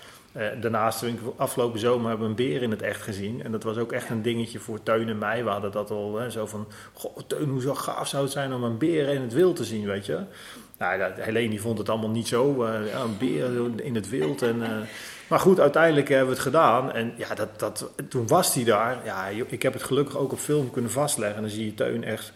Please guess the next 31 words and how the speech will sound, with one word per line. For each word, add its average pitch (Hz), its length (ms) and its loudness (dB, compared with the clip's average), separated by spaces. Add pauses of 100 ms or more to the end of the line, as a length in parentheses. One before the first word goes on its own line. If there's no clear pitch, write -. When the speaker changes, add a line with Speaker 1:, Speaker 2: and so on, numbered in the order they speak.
(260)
Speaker 1:
kijken 135 480 2
en 117 140 -4
ontzag 127 400 0
hebben, 104 280 0
weet 104 200 -2
je 123 60 -4
wel. 120 120 2
Want 110 140 -4
die 107 140 -4
beer, 120 260 2
die 110 100 -4
was, 110 220 -2
nou 120 180 -4
ja, 92 80 -4
vrij 113 280 0
dichtbij 113 480 2
ook 98 140 0
nog. 104 260 -6 (600)
Ja, 95 220 -8
weet 113 180 -2
je, 123 120 -2
dat, 113 280 0
d-, - 60 -8 (440)
zo'n 175 340 6
moment, 139 640 2
dat 107 220 -2
is 117 180 -4
gewoon, 117 440 2
ja, 120 180 0
ik 90 60 -6 (260)
bedoel, 120 460 -4